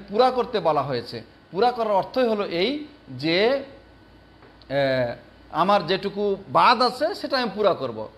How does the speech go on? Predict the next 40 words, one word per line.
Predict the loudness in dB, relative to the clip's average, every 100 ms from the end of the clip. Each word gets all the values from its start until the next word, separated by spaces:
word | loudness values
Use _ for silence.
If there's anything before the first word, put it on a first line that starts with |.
| -12
মানে | -6
যেটুকু | -4 -4 -4
আমার | 0 0 -2
প্রয়োজন | -4 -2 -4
ছিল | -2 -2
সেটুকু | -2 -4 -4
আমি | -4 -2
আদায় | 0 0
করেছি, | 0 -2 -2 -8 -10 -16 -20 -12
আর | 0 2 2
যেটুকু | -2 -6 -6 -6 -2
বাদ | 0 0 -4
ছিল | -8 -8
সেটাকে | -6 -4 -4
আমি | -4
এখন | -6 -8 -6
পুরা | 2 2
করব। | 2 -6 -4 -6 -8 -12 -18 -20 -18 0
তো | 2
এই | 2 0 -4 -4
জন্য, | -6 -8 -12
আচ্ছা, | -12 -10 -10
দ্বিতীয় | -8 0 0
কথা | 0 -2
হচ্ছে | -2 -2 -4
এই | -2 -2 -4 -18 -20 -18
যে | -6 0 2 2 0
সালাতের | -8 -2 0 0 -2
কোনো | -2 -2
অংশ | -2 -2 -8
যদি, | -8 -6 -8 -10
আহ, | -14 -10 -8 -8
ছুটে | -8 2 2
যায়, | 4 0 0 -10 -20 -18 0
তাহলে | 0 0 -4
ইমামের, | 0 0 0 -2 -2
আহ, | -4 -14 -20 -20 -6 -2 0
ওটা | 0 0
তৃতীয় | -2 -8 -2 2 4
রাকাত | 2 2 2